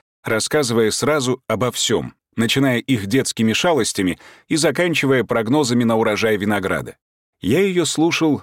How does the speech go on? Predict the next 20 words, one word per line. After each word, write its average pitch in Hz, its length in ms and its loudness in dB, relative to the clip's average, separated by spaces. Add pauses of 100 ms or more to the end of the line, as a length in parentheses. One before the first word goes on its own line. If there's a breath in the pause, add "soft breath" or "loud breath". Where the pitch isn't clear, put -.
внимательно, 110 880 -2
но 139 220 0
постоянно 143 600 0
отвлекался 131 600 0
на 113 120 2
два 123 200 0
внушительных 120 720 0 (320)
шара, 156 540 0
выпирающих 123 760 0
из 117 160 0
выреза 117 400 0
платья. 120 460 -2 (520)
В - 80 -20
конце 127 340 0
концов, 196 680 0
Аленка 156 800 0
заметила 156 680 2
направление 139 680 2
моего 117 320 2
взгляда 101 580 -2